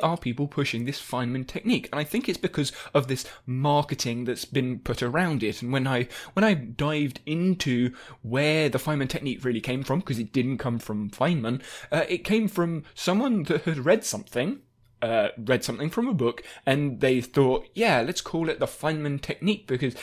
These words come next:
he sort of does bits of this," uh, and attached it to something else. So someone had created something, named it after someone famous,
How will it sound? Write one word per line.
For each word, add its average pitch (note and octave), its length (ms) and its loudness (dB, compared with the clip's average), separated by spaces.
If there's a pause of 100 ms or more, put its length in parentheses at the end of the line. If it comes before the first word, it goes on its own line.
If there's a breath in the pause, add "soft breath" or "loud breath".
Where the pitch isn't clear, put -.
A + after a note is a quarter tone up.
(160 loud breath)
he C#3 100 -2
sort C3 380 0
of B2 120 -4
does B2 260 0
bits - 300 0
of C#3 340 0
this," D#3+ 340 -2 (240 loud breath)
uh, C#3+ 240 4
and D3+ 220 4
attached - 480 -2
it - 100 -4
to C#3 80 -2
something C#3 400 -2
else. B2 160 2
So B2+ 180 2 (200 loud breath)
someone A3 260 2
had G#3+ 140 2
created C#3 600 0
something, A#2+ 480 -6 (280 loud breath)
named F#3+ 440 4
it - 80 6
after F3+ 280 2
someone E3+ 340 0
famous, C#3+ 420 2